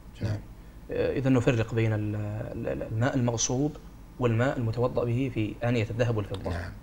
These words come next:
Speaker 1: يفرق
Speaker 2: يعني
Speaker 1: في ال-،
Speaker 2: يفرق
Speaker 1: الحكم.
Speaker 2: بينهما، لأن الماء المغصوب
Speaker 1: مم.
Speaker 2: استعماله محرم.
Speaker 1: محرم.
Speaker 2: لكن استعمال الماء الذي في آنية الذهب
Speaker 1: مم.
Speaker 2: ليس محرما،
Speaker 1: ليس
Speaker 2: إنما
Speaker 1: محرما.
Speaker 2: المحرم استعمال آنية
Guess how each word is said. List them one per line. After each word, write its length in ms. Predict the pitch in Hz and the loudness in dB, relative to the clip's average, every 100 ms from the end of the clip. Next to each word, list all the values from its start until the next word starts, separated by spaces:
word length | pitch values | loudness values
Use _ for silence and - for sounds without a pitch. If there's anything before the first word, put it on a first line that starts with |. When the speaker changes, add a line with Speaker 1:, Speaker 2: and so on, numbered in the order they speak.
| - - | -12 -4
Speaker 1:
يفرق 180 | 107 110 | 0 2
Speaker 2:
يعني 140 | 107 | 2
Speaker 1:
في 60 | 117 | 0
ال-، 300 | 101 98 - | -2 -2 -2
Speaker 2:
يفرق 360 | 98 98 87 85 | 0 0 0 -2
Speaker 1:
الحكم. 300 | - 101 92 | -2 -2 -2
Speaker 2:
بينهما، 240 | 82 85 | -6 0
لأن 260 | 95 107 101 | 4 6 6
الماء 300 | 95 139 147 | 6 8 8
المغصوب 500 | 143 120 - 135 143 | 6 4 6 6 6
Speaker 1:
مم. 60 | |
Speaker 2:
استعماله 720 | 117 113 120 123 156 175 185 - - - - - | 2 4 6 8 10 10 6 2 -14 -16 -2 2
محرم. 460 | - 117 117 87 - - | 6 4 4 -6 -8 -8
Speaker 1:
محرم. 380 | 110 110 101 98 - - - - | -4 -2 -2 -6 -10 -16 -18 2
Speaker 2:
لكن 400 | 117 135 147 127 95 | 8 10 8 4 2
استعمال 520 | - - 120 135 175 185 | -2 2 6 8 10 10
الماء 460 | 160 117 110 95 | 10 10 8 8
الذي 340 | 98 98 95 98 | 4 6 6 6
في 300 | 143 151 165 | 10 10 10
آنية 260 | 151 127 123 | 8 6 6
الذهب 440 | 95 92 107 131 - | 4 6 8 6 4
Speaker 1:
مم. 140 | 110 98 - - - | -2 -2 -8 -16 4
Speaker 2:
ليس 240 | 120 143 | 6 8
محرما، 540 | 123 101 101 90 85 90 | 4 4 2 2 2 2
Speaker 1:
ليس 180 | - 135 | 6 8
Speaker 2:
إنما 120 | 143 | 10
Speaker 1:
محرما. 180 | 147 143 | 10 8
Speaker 2:
المحرم 540 | 135 160 165 170 175 - | 6 4 6 6 4 2
استعمال 640 | 120 - 120 113 143 160 | 0 4 6 8 8 8
آنية 300 | 123 92 80 | 6 4 2